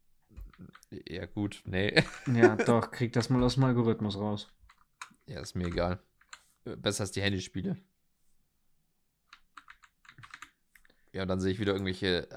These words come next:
Speaker 1: halbnackten Chayas, die ihr halbes Arschloch in die Kamera drücken. Das ist insane.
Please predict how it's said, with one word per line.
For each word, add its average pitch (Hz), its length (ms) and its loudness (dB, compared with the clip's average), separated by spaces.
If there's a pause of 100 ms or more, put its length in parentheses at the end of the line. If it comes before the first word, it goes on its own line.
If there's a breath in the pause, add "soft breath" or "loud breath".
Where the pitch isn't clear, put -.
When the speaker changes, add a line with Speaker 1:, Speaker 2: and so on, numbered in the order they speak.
Speaker 1:
halbnackten 98 500 -2
Chayas, 98 480 0
die 95 400 -6
ihr 90 240 -6
halbes 95 320 -4
Arschloch 104 300 -2
in 104 80 -8
die 90 60 -8
Kamera 92 300 -4
drücken. 95 320 -6 (1700 soft breath)
Das 82 160 -10
ist - 60 -14
insane. 82 320 -10